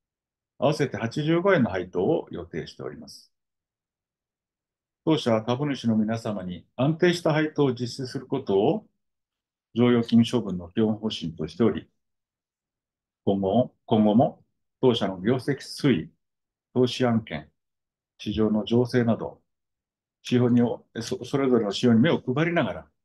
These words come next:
バランスを取った上に運営を行っていきたいと考えております。えー、当社株価と、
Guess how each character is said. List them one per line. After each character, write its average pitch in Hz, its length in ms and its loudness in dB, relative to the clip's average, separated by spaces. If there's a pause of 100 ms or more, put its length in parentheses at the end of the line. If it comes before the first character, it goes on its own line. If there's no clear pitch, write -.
(540)
バ 104 100 -6
ラ 107 140 -2
ン 107 60 -4
ス 104 140 -12
を 98 80 -8
取 147 200 -2
っ - 40 -20
た 78 240 -10 (140)
上 104 200 -2
に 139 280 -2 (220)
運 107 220 -2
営 113 40 -2
を 110 80 -2
行 - 200 -10
っ 92 80 -8
て 95 100 -12
い - 20 -12
き - 80 -16
た 110 120 -6
い 113 60 -6
と - 120 -4
考 90 280 -8
え - 80 -12
て - 80 -18
お - 80 -14
り - 80 -20
ま - 120 -20
す。 - 260 -20 (3500)
え 143 160 6
ー、 135 40 -2
当 214 140 4
社 156 140 -2
株 135 180 -2
価 117 140 -2
と、 185 220 0